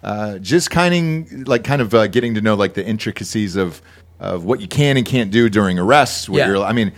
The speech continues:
Speaker 1: it's fucking wild, man, because
Speaker 2: Yeah.
Speaker 1: like you said, you're not making a lot of money.
Speaker 2: Yeah.
Speaker 1: Um, and then you're asked to do this job with all these regulations, rules applied to all this other shit.
Speaker 2: Yeah.
Speaker 1: And it seems like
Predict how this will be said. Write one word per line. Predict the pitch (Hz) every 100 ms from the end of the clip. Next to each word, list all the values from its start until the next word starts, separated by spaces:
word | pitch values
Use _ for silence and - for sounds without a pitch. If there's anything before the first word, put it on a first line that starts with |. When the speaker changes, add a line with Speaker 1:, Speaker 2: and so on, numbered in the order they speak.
| - - -
Speaker 1:
it's | 208 -
fucking | - 160 139 92 73
wild, | 92 127 80 69 76
man, | 82 90
because | 98 104
Speaker 2:
Yeah. | 196 160
Speaker 1:
like | 147 165
you | 214
said, | - 117 98 104 - - -
you're | 147
not | 233
making | 220 185
a | 143
lot | 123 120
of | 92
money. | 92 82 78 123
Speaker 2:
Yeah. | 139 107 80 -
Speaker 1:
Um, | 110 110 110 123
and | 131
then | 143 139 139
you're | 135 135 143
asked | 147 180 -
to | 135
do | 139
this | 127 127 -
job | - 131 143 90 87 95 98
with | 104
all | - 127
these | 127 113 98 -
regulations, | 127 123 127 131 - 117 90
rules | 127 127 117 107 110
applied | 101 123 120 104
to | -
all | 117 123
this | 104 -
other | 120 95 85
shit. | - - 180 101 123
Speaker 2:
Yeah. | 123 107 - _
Speaker 1:
And | 135
it | 147
seems | 131 190 175
like | 165 160 -